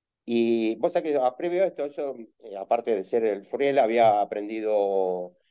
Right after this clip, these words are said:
eh, comunicaciones, eh, el radio operador ahí en, en la compañía de comunicaciones cuatro,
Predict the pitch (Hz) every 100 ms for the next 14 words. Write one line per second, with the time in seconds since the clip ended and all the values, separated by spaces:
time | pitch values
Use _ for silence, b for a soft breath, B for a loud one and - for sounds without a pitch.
0 | _ - 101 92 98 104 95 95 - 151
1 | 143 113 113 107 95 90 90 90 90 -
2 | _ _ _ _ _ _ _ - 90 95
3 | 101 98 101 107 135 135 117 101 101 98
4 | 90 90 85 - 92 92 92 92 92 107
5 | 110 98 101 98 92 117 110 - 131 131
6 | -